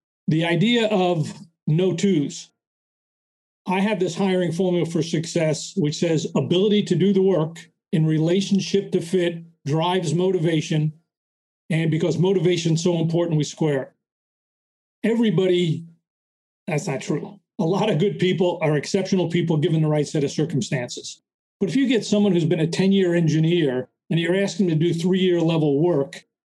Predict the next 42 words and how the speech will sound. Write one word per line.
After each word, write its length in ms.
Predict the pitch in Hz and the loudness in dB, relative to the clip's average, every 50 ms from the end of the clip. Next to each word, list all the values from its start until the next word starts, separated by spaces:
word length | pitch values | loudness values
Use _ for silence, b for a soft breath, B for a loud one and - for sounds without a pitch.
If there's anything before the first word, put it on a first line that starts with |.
| _ _ - | _ _ -4
not 80 | 277 277 | -2 0
gonna 140 | 247 240 214 | 2 2 2
be 100 | 202 185 | 2 2
very 240 | 170 190 185 185 | 2 2 2 2
motivated. 580 | 170 165 165 147 - 139 123 127 123 120 - - _ _ _ _ - | 2 2 2 2 0 0 0 -2 -4 -6 -10 -16 _ _ _ _ -4
So 120 | - 196 | -2 0
that 140 | 208 247 269 | 0 2 2
would 100 | 269 226 | 2 2
be 100 | 196 202 | 2 2
a 40 | 196 | 2
level 320 | 190 202 208 185 185 - | 2 2 2 2 0 2
two 220 | - - 233 220 202 | 2 2 2 2 2
for 140 | 165 202 | 2 2
that 160 | 180 180 175 175 | 2 2 0 0
job. 420 | 151 175 196 208 208 165 - - - _ _ _ _ _ | 0 0 0 0 0 -2 -4 -10 -16 _ _ _ _ _
And 120 | - 220 185 | -2 0 0
it 140 | 190 196 247 | 0 0 0
really, 320 | 214 233 247 226 214 208 | 0 2 2 2 2 2
a 60 | 190 | 2
level 320 | 175 185 214 220 220 214 202 | 2 2 2 2 0 0 0
two 240 | - 208 202 196 | 0 2 2 4
is 320 | 190 180 170 156 156 165 - | 2 2 0 -2 -2 -2 0
make 240 | 196 185 190 185 - | 0 2 0 0 -4
sure 640 | - - - 220 247 247 226 202 190 190 180 - - | -8 -4 -2 0 2 2 2 2 2 0 -2 -2 -4
the 80 | 233 | -4
person 420 | 170 - - 196 196 196 - 202 196 - | -4 0 0 -2 0 0 0 -2 0 0
is 180 | 202 180 160 | -2 0 2
motivated 800 | 170 175 196 208 208 196 180 185 190 185 180 185 - - - - | 2 2 2 2 2 2 2 2 2 2 2 0 -2 -4 -8 -4
to, 160 | - 185 175 - - | -4 -4 -2 0 -2
intrinsically 580 | 170 170 165 175 220 233 214 240 202 - 214 196 | -2 0 0 0 2 2 2 2 0 2 2 2
motivated 600 | 185 180 185 190 180 170 175 175 175 175 165 165 | 2 4 2 2 2 2 2 2 2 0 0 0
to 80 | 165 | 0
do 180 | 147 175 170 170 | 0 0 0 2
that 160 | 160 160 156 | 0 0 0
work, 340 | 160 151 147 127 - - - | 0 0 0 -2 -4 -4 -2
not 220 | 151 156 208 247 | 0 0 2 2
just 260 | - 262 196 - - | 0 0 -2 -4 -6
competent 520 | - - 214 214 233 208 214 185 160 160 165 | -4 -2 0 0 0 0 0 0 0 0 0
to 80 | 156 | 0
do 180 | 135 147 139 139 | 0 0 0 0
that 160 | 135 135 135 | 0 0 0
work, 300 | 135 135 139 143 151 160 | -2 -2 -2 -2 -4 -6